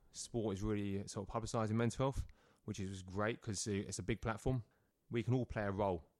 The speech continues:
in our own friendship circles. You know, if everyone out there started being more open and, and asking how people were, and even just saying, like,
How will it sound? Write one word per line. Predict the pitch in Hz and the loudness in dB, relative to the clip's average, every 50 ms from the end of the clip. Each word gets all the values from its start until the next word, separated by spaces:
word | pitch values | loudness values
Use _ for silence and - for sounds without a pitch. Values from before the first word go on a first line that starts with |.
| - - | -8 -4
in | 101 98 | -2 0
our | 101 107 | 2 2
own | 117 117 | 2 2
friendship | 104 - 104 92 85 - - - | 2 2 0 -2 -2 -2 -6 -8
circles. | - 85 85 - - 87 - - - _ _ _ _ _ _ _ - | -8 -8 -8 -8 -12 -14 -14 -14 -16 _ _ _ _ _ _ _ -8
You | - | -6
know, | 87 90 | -6 -6
if | - - - - | -6 -8 -6 -2
everyone | 117 123 123 110 117 113 113 110 110 | 0 0 0 2 2 2 2 4 4
out | 113 117 110 - | 2 2 0 0
there | 95 92 90 | -2 -4 -4
started | - - 110 101 98 92 | -4 -2 -4 -2 0 0
being | 98 95 | 2 4
more | 95 92 92 101 107 | 4 4 4 4 4
open | 107 101 - - 87 80 82 | 4 4 2 0 -2 -2 -2
and, | 82 87 87 87 85 - - - _ _ _ _ _ _ _ _ _ - | -2 -2 0 0 0 -2 -4 -8 _ _ _ _ _ _ _ _ _ -6
and | 98 98 | -2 0
asking | 104 127 135 135 - - 98 87 | 2 4 4 4 4 2 0 -2
how | 92 87 | -2 -4
people | - - 101 90 - - 95 | -4 -4 -6 -6 -2 -2 0
were, | 90 85 87 | 0 2 2
and | 101 127 | 2 2
even | 147 151 165 160 | 2 2 2 0
just | 143 127 - - | 0 -2 -4 -4
saying, | - - 127 113 104 101 | -4 -2 0 0 2 0
like, | 92 92 | 0 -2